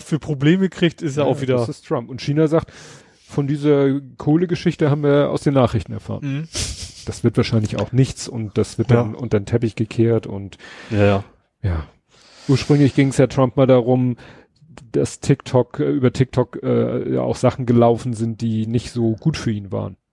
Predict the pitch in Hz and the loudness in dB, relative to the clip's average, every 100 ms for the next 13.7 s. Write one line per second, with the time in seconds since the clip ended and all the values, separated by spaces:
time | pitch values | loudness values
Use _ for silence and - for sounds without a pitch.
0 | _ _ _ _ _ 143 156 127 123 143 | _ _ _ _ _ 0 2 2 2 2
1 | 127 - 131 - 143 139 131 - 139 139 | 0 -2 -2 2 2 4 0 -2 0 2
2 | 127 147 151 131 117 - 202 - 127 110 | 4 4 4 0 -2 0 0 2 -2 0
3 | 139 139 131 127 135 151 143 135 139 180 | 0 2 2 0 -4 -2 0 2 0 0
4 | - - 123 123 123 131 143 117 135 - | -4 -6 -6 -6 -8 -4 -4 -2 -6 -6
5 | - - - - _ 135 131 139 123 123 | -8 -10 -20 -20 _ -4 0 0 2 2
6 | 143 107 110 113 - 131 117 139 123 131 | 2 0 -2 -6 -4 -4 -2 2 2 2
7 | 147 139 - - 139 - 147 - 143 117 | 0 -2 -2 -2 -2 -2 -4 -4 -8 -2
8 | 147 - 135 - 131 139 139 - - - | -2 -2 -8 -6 -2 0 0 -6 -18 -16
9 | - 135 135 120 131 127 127 - 131 - | 0 4 4 4 4 6 4 0 -8 -14
10 | _ - - 69 - - - _ _ - | _ -16 -8 -6 -8 -12 -20 _ _ -4
11 | 156 143 123 185 127 113 101 127 120 107 | 0 0 4 2 4 2 2 -2 0 0
12 | 107 110 113 110 120 113 - 120 131 - | -2 -4 -6 -4 -6 -8 -12 -6 -6 -4
13 | 127 - 120 120 123 117 - | -8 -6 -6 -4 -6 -10 -16